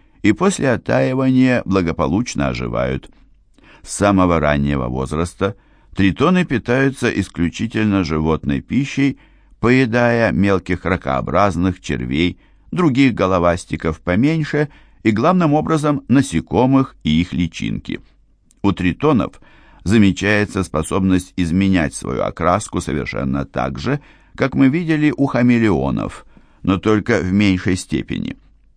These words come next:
Тритоны плохо видят, так что ловля пищи для них представляет большое затруднение. Проворных животных им поймать трудно, и потому они часто голодают. Глазер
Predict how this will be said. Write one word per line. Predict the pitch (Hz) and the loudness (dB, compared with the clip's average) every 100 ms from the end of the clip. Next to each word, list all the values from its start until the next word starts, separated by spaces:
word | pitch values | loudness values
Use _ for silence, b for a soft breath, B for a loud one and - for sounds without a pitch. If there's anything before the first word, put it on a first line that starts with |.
| _ _ - | _ _ -2
Тритоны | 101 101 - 190 180 | 2 2 2 2 0
плохо | - 120 156 - 147 | 0 0 0 2 0
видят, | 87 82 76 82 - b b b b | 2 2 0 -4 -8 b b b b
так | 95 92 | 0 0
что | - 110 | 0 0
ловля | 98 113 104 98 | 2 2 2 0
пищи | 90 90 95 - 92 | 0 -2 -2 -2 -2
для | 82 85 | 0 2
них | 87 87 | 2 0
представляет | 85 80 - 73 78 80 78 - - | -6 -6 -6 -2 0 0 -2 -4 -6
большое | 78 - - 90 107 | -6 -6 -4 0 0
затруднение. | 73 71 - 65 69 67 50 50 50 - - - _ _ _ | 0 -6 -6 -6 -4 -4 -4 -6 -10 -16 -20 -20 _ _ _
Проворных | 107 101 131 180 175 | 0 2 2 2 0
животных | 135 123 123 147 - 127 - _ | -2 -2 0 -2 0 -2 -2 _
им | 104 107 | 0 2
поймать | 95 95 92 101 - | 0 2 2 0 -4
трудно, | - 107 82 62 64 50 - _ _ _ - | -2 0 0 -2 -4 -6 -12 _ _ _ -6
и | |
потому | 80 85 85 82 131 | -2 0 2 4 4
они | 143 127 127 | 4 4 2
часто | - 87 - - | 2 -2 -2 -4
голодают. | 98 110 123 90 57 50 - - _ _ _ _ _ _ | -2 0 0 -2 -4 -6 -10 -16 _ _ _ _ _ _
Глазер | - 170 139 123 127 127 | 2 4 4 2 0 -2